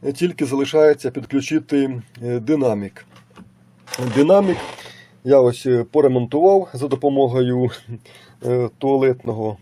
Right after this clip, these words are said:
паперу, е, клею П В А. Е, п'ять тут ось, е, ну, прорваних місць було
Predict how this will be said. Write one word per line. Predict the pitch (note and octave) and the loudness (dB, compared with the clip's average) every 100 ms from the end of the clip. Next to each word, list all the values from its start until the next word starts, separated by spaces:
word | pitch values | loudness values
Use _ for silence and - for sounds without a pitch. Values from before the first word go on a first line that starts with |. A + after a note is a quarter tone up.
| - | -8
паперу, | A2 G#3+ A3 G3+ F#3 - _ - - | -6 2 2 2 -2 -6 _ -20 -10
е, | C3 | -8
клею | B2+ D3+ C#3+ B2 A#2+ A2+ - | -2 2 4 2 -2 -8 -8
П | - | -2
В | A#2 | 0
А. | C3 F#3 G3 F#3+ _ - _ _ - _ _ _ - | 4 4 4 0 _ -20 _ _ -20 _ _ _ -4
Е, | C#3+ | -2
п'ять | C#3 D3+ D3 B2 - - - _ - B2+ | -2 4 4 4 -2 -18 -20 _ -14 -10
тут | B2 C3 B2+ | -6 -6 -4
ось, | B2 - | -6 -6
е, | A#2+ A#2 G#2+ - _ _ _ B2 A2+ G#2+ - _ _ _ _ _ | -10 -8 -10 -16 _ _ _ -16 -14 -14 -18 _ _ _ _ _
ну, | C#3+ C3 | -6 -4
прорваних | D3+ D3+ C3+ B2 A2+ - | 0 2 2 0 -2 -4
місць | G#3+ A3 - | -6 -8 -10
було | D#3+ F3+ E3 E3 | -6 -2 -2 -2